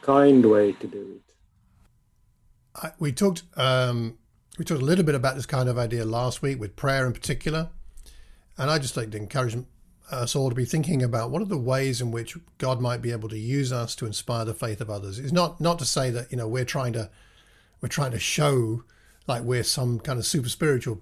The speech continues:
Speaker 2: people, but more that how can we serve other people? 'Cause that's what hospitality is. How can we serve other people? By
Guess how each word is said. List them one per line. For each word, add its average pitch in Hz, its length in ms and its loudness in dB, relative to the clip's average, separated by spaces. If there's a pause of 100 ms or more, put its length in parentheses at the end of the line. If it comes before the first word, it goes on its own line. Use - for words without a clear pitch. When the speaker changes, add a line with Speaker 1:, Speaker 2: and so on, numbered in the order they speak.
(140)
Speaker 2:
people, 120 480 0
but 127 300 -6
more 156 240 4
that 131 240 0
how 165 160 -2
can 185 200 -2
we 151 240 0 (380)
serve 160 420 4
other 120 140 2
people? 110 260 -4
'Cause 113 100 -12
that's 156 180 -2
what 170 100 -10
hospitality 123 840 -2
is. 107 300 -6 (320)
How 147 100 -2
can 151 160 -2
we 139 100 2
serve 151 260 0
other 131 160 0
people? 120 320 -2
By 123 420 -2